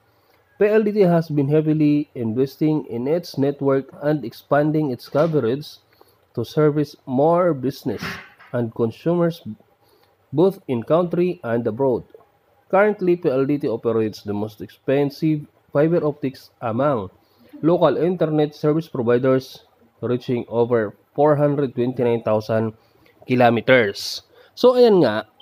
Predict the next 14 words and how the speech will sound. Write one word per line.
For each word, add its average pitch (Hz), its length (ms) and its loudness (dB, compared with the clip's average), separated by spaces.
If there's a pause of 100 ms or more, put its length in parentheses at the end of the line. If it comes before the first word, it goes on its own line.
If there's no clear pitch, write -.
(260)
itong 214 480 6
agreement 175 640 6
na 151 160 6
to, 123 240 4
eh, 160 480 6 (240)
para 175 320 6
pala 170 240 6
to 147 160 6
dun 135 240 4
sa, 110 320 2
ano, 120 240 4
sa, 120 200 2 (760)
<clears throat> - 960 -14
ah, 110 720 2